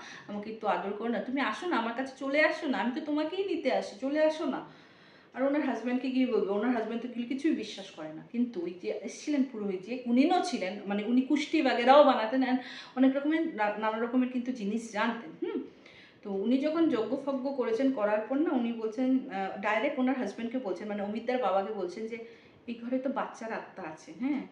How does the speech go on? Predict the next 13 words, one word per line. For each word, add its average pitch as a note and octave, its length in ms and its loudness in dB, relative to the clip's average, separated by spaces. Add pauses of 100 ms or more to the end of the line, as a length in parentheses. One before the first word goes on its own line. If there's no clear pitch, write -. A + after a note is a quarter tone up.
(400)
এই A3 120 -6
বাচ্চার A#3+ 400 -2
আত্মা A#3 240 -4
কিন্তু B3+ 420 0
তোমার A3 260 -6
স্ত্রীর A3+ 440 -10
পিছনে A3 380 -10
পড়েছে, F3 400 -6 (200)
ও F3+ 360 -2 (180)
নিয়ে A#3 260 4
যাবে F#3 260 -4
তোমার F3 260 -8
স্ত্রীকে।" - 420 -18